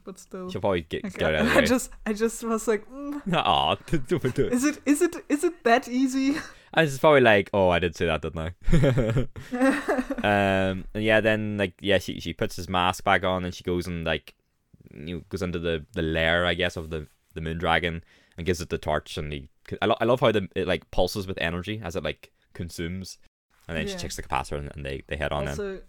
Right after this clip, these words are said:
Speaker 1: Moon Dragon was fucking cute. I want
Speaker 2: There's a
Speaker 1: one.
Speaker 2: re-, there's a really cool design. Like, there's a, um, so we don't really have a lot of dragons, to my knowledge, in canon in Star Wars. Like, we have the, the krayt dragons and stuff, uh, that are on, like,
Speaker 1: Those are less
Speaker 2: Tatooine.
Speaker 1: cute.
Speaker 2: But there's, like, there's, there were these dra-,
Speaker 1: <laughs>
Speaker 2: dragon, I know, yeah.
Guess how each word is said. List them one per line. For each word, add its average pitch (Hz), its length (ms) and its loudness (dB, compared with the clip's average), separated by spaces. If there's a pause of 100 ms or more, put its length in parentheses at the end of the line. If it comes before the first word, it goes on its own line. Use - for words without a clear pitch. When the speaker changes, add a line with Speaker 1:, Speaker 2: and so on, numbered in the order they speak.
(320)
Speaker 1:
Moon 208 280 -8
Dragon 190 260 -8
was 185 160 -12
fucking 190 380 -12
cute. 190 380 -14
I 180 60 -10
want 175 260 -14
Speaker 2:
There's 120 120 -8
a 127 40 -6
Speaker 1:
one. 135 80 -2
Speaker 2:
re-, 220 120 -6
there's 160 100 -6
a - 40 -2
really 220 120 0
cool 131 180 2
design. 113 360 0
Like, 190 280 -4
there's 143 180 -2
a, 147 180 2
um, 135 240 0 (500)
so - 100 -8
we 175 80 2
don't 269 140 2
really 262 160 2
have 135 140 2
a 117 40 0
lot 113 160 4
of 90 160 -6
dragons, 98 480 4 (120)
to - 160 -2
my 143 120 0
knowledge, 113 440 2
in 98 220 -4 (220)
canon 95 300 0
in 107 80 -4
Star 107 180 0
Wars. 104 140 2
Like, 101 100 -2
we 95 60 -2
have 110 120 2
the, - 140 -4
the - 80 -14
krayt - 200 -2
dragons 85 400 0
and 90 80 -12
stuff, - 460 -6
uh, 78 180 -4
that 76 120 -4
are 78 80 -2
on, 73 220 -6
like, - 80 -10
Speaker 1:
Those 190 180 -12
are 185 60 -10
less 185 200 -10
Speaker 2:
Tatooine. - 140 -4 (180)
Speaker 1:
cute. 185 120 -10 (420)
Speaker 2:
But 82 80 -4
there's, 110 160 4
like, 110 220 4
there's, 110 160 -2
there 131 180 0
were 123 100 0
these 143 160 -2
dra-, 120 340 -8
Speaker 1:
<laughs> - 40 -12
Speaker 2:
dragon, 107 340 4
I 80 100 0
know, 71 200 -4
yeah. 85 200 -2